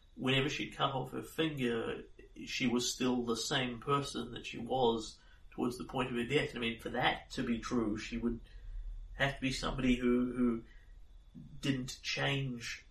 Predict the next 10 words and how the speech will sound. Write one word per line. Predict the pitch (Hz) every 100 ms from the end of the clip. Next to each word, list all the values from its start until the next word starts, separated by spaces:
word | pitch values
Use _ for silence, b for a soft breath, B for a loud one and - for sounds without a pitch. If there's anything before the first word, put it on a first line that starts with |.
| -
her, | 127 120 113 110 - - - - - - - - - - -
her | 139
personality, | 135 156 - 135 143 - 123 117
her | 120
wants, | - 135 135 - - -
her | - 120 113 -
desires. | 123 120 135 131 120
I |
mean, | 123 120
she'd | 127